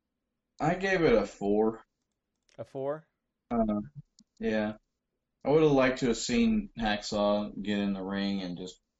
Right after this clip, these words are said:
Speaker 1: you know,
Speaker 2: Mm-hmm.
Speaker 1: be an equalizer.
Speaker 2: Yeah.
Speaker 1: So, but that didn't happen.
Speaker 2: Well, this leads us to our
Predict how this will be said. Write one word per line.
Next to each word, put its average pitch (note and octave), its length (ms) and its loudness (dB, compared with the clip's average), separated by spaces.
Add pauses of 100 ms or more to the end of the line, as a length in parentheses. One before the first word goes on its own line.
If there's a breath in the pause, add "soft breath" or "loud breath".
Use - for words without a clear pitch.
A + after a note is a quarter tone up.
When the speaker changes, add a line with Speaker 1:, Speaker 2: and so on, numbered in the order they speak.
(600)
Speaker 1:
you G2+ 120 -6
know, F2+ 300 -8 (300)
Speaker 2:
Mm-hmm. C3 460 -10
Speaker 1:
be A#2 160 2
an A2 80 0
equalizer. G#2 800 -4 (680)
Speaker 2:
Yeah. A#2 400 -6
Speaker 1:
So, F2+ 300 -6 (120)
but F#2 240 -6 (840)
that G#2+ 120 -4
didn't A2 200 0
happen. G2 420 -6 (2000)
Speaker 2:
Well, F3 440 0 (2000)
this F3+ 360 -4
leads D#3 400 -6
us C#3+ 500 -4 (160)
to A#2 680 -8 (840)
our B2 400 -6